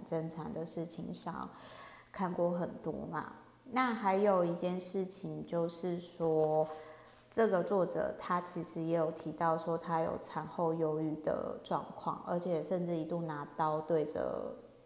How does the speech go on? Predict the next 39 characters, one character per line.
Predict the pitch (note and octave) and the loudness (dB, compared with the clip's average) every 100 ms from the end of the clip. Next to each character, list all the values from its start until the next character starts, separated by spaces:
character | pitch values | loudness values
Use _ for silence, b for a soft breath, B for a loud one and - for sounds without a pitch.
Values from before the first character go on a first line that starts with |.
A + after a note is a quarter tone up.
| - - | -20 -10
他 | - E3 - | 0 0 2
的 | E3 - - G2 - - - | 2 2 0 -4 -6 -12 2
老 | E3 - - | 4 4 4
公。 | D#3 C#3+ D3+ - - B B B B | 4 4 0 -8 -14 B B B B
然 | F#3 E3+ | 2 4
后 | F#3+ F#3 | 6 6
他 | F3+ F#3 | 4 0
的 | F3 E3+ D#3+ | 2 4 4
女 | D#3+ D#3 | 2 0
儿 | D3+ D3+ | 0 0
呢， | D3+ D3+ D3+ | 0 -2 -2
就 | D#3 F3+ | 0 0
是 | F#3 | 0
九 | F3+ D#3+ | 0 -2
个 | D3+ | -2
多 | D3+ E3 E3 | -2 2 4
月 | E3+ | 4
的 | D#3+ | 2
时 | E3 | 2
候 | D#3 | 0
被 | D#3 E3 | 0 -2
查 | - D#3 D3 | -4 -6 -6
出 | - - D#3+ D#3+ D#3+ D#3+ | -6 0 2 4 2 -2
髋 | - F3+ E3+ | -4 -2 0
关 | E3+ E3 F3 | 2 2 0
节， | - D#3+ - | -2 -6 -2
就 | G#3 | 0
是 | G#3+ G#3+ | 4 4
跟 | G#3+ F#3 F#3 F#3 B B - | 4 2 2 -2 B B -2
李 | F3 E3 | 2 4
玟 | D#3+ E3+ | 2 0
Coco | - F3 - E3 D3+ | -4 -6 2 4 4
一 | D#3+ | 2
样 | D#3+ D3+ - | 2 0 -2
的 | C2 C2+ - - | 0 0 -2 -4
那 | - E3+ | -4 -2
个 | D#3 | -2
状 | D#3 - E3+ - - | -4 2 2 2 -6
态。 | - E3+ | -4 -4